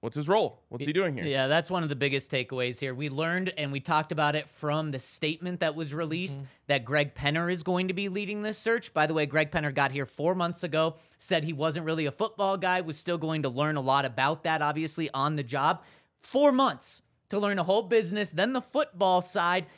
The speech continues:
Speaker 2: is, I don't think is enough to become this football guy and know everything. Now he's leading this search, though, the most important search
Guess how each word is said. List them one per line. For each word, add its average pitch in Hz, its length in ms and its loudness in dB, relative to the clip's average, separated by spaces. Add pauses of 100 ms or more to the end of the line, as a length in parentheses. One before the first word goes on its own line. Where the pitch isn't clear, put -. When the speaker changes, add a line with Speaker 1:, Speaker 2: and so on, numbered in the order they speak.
(240)
Speaker 2:
is, 175 320 -4
I 190 100 8
don't 214 160 2
think 185 160 -2
is 160 100 0
enough 156 420 0
to 185 100 -4
become 160 400 -4
this 143 160 -6
football 170 520 0
guy 160 280 4
and 160 180 0
know 151 160 2
everything. 233 480 0 (220)
Now 226 120 4
he's 247 280 -2
leading 214 300 -2
this 127 140 -6
search, 120 300 -8
though, 117 140 -8
the 123 100 -4
most 151 220 -2
important 214 440 -2
search 208 360 -2